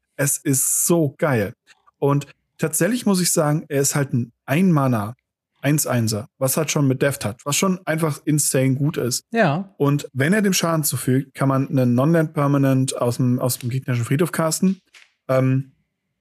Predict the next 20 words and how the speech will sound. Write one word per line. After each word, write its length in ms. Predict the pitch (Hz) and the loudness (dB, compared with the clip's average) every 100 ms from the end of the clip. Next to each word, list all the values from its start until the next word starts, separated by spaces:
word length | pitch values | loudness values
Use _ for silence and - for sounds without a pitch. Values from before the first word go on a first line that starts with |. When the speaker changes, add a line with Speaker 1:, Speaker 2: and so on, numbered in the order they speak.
| _ | _
Speaker 1:
man 220 | - 135 139 | -2 2 2
muss 180 | 147 | 2
halt 160 | 160 156 | 0 0
das, 280 | 143 - - | 0 -2 -6
das 180 | 139 - | -4 0
Mana 360 | 127 120 156 180 | 0 2 2 0
dafür 240 | 170 180 | 0 -2
bezahlen, 480 | 190 - 180 220 277 _ 170 | -2 -2 0 -2 -6 _ -4
was 220 | 131 - | -2 0
halt 160 | 120 | -2
schwierig 400 | - 123 131 156 | 0 0 0 0
ist. 260 | 202 277 - _ _ _ _ - - | -2 -4 -8 _ _ _ _ -20 -4
Er 100 | 131 | -4
hat 140 | 156 - | -2 -2
keinen 180 | 156 | 0
Evasion-Move, 600 | 147 127 131 151 185 214 - | 2 2 2 2 2 2 0
er 60 | |
hat 120 | 139 - | -4 -2
keinen 240 | 147 - | -4 0
Eile. 300 | 123 117 | 0 0